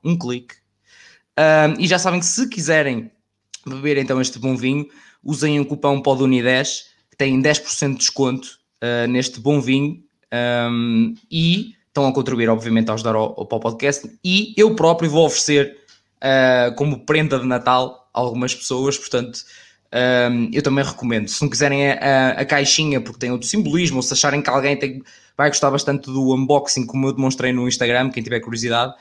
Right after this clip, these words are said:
fiz o unboxing. Ahm, quem quiser, veja, e se acharem que a pessoa vai gostar dessa experiência, também ofereçam.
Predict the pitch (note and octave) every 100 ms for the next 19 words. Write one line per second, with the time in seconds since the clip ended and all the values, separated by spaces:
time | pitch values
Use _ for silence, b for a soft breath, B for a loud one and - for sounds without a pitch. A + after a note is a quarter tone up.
0 | b b _ B2 A#2+ A#2+ A#2+ B2 B2 D3
1 | D3 _ _ _ _ - - b _ _
2 | D3 C#3+ C3+ C#3 C3+ C3+ B2+ C3+ C3+ C#3
3 | C3+ A2+ C#3 D3+ E3+ D#3+ D#3 C3 B2 -
4 | - B2+ B2 B2+ D#3 C3+ C3+ C3 - C#3
5 | C3 A2 B B _ D3 C#3+ - D3 C3+
6 | D3 - C#3+ B2+ C#3 C3 C3+ B2+ A#2+ -
7 | D#3+ E3+ A#3